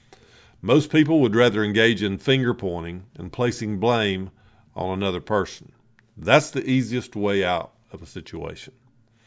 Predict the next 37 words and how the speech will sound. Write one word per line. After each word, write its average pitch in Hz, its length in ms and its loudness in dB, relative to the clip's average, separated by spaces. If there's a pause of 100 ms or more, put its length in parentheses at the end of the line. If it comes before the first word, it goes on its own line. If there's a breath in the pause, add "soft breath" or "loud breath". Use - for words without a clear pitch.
(480 soft breath)
Now, 113 100 -2
when 127 100 2
a 120 100 4
leader 220 240 4
takes 165 300 0
responsibility, 113 920 0
it 98 60 0
is 95 140 -6
proof 117 480 -2
that 92 200 -8
he 107 180 -4
or 98 80 -4
she 95 320 -6
is 87 160 -8
willing 101 340 -2
to 104 160 -6
improve 98 460 -2
in 92 140 -4
their 143 200 4
performance 82 680 -12 (340 loud breath)
and 110 140 -6
strive 185 340 -2
to 180 80 -4
become 151 340 -4
a 139 60 0
more 120 260 2
effective 110 480 -2
leader. 90 420 -6 (720 soft breath)
Remember 190 460 2
that 127 180 4
your 139 240 2
action 131 560 2
or 107 200 0
reaction 117 600 2
as 95 160 -2
a 95 60 -4
leader 113 460 0